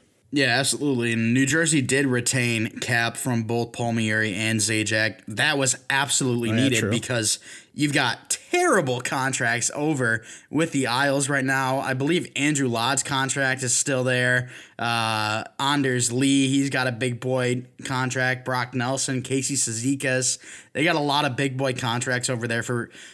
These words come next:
Speaker 1: for players that I don't necessarily know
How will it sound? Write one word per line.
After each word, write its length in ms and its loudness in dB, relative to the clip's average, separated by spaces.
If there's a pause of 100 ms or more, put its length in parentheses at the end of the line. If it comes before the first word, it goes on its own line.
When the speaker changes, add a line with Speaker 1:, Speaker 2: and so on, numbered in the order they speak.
(120)
Speaker 1:
for 120 -6
players 440 2
that 400 2
I 200 0
don't 240 -2
necessarily 800 0
know 800 0